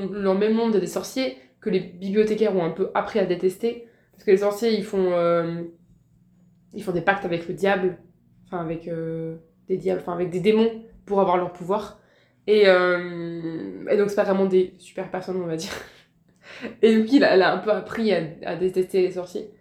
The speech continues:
Et, euh, et en même temps, il y a des humains ensuite dans leur monde. Enfin, c'est un peu, voilà, c'est un peu ce, cet enchaînement de personnages. Et, euh,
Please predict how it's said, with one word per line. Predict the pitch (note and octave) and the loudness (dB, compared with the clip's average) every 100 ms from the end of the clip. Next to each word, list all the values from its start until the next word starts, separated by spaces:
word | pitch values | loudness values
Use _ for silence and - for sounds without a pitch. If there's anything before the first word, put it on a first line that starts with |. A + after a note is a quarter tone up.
| _ _ _ - | _ _ _ 2
Et, | A3+ G#3 | 6 8
euh, | F#3+ | 6
et | G3 | 4
en | |
même | G3 | 2
temps, | A3+ | 4
il | |
y | G#3+ | 2
a | |
des | F3+ | 2
humains | G3+ G#3 | 0 -2
ensuite | G3+ G3 | -2 -4
dans | F3+ | -4
leur | F3 F3 | -4 -4
monde. | F#3 | -4
Enfin, | F3+ E3 | -4 -6
c'est | E3 | -6
un | D#3 | -6
peu, | D#3 | -6
voilà, | E3 - | -8 -10
c'est | - F3 | -10 -6
un | E3 | -6
peu | D#3+ F#3 | -4 -6
ce, | - D#3+ - _ - | -6 -14 -14 _ -20
cet | - F#3 | -14 -8
enchaînement | F#3 F#3+ F3+ | -6 -4 -4
de | F3+ | -4
personnages. | F3+ F#3 G3 - - - - _ - | -8 -6 -6 -6 -12 -20 -20 _ 0
Et, | A#3+ B3 A3 | 4 6 6
euh, | G#3 G3+ G3 G3 F#3+ F#3+ F#3+ F#3 | 4 0 -4 -4 -2 0 0 0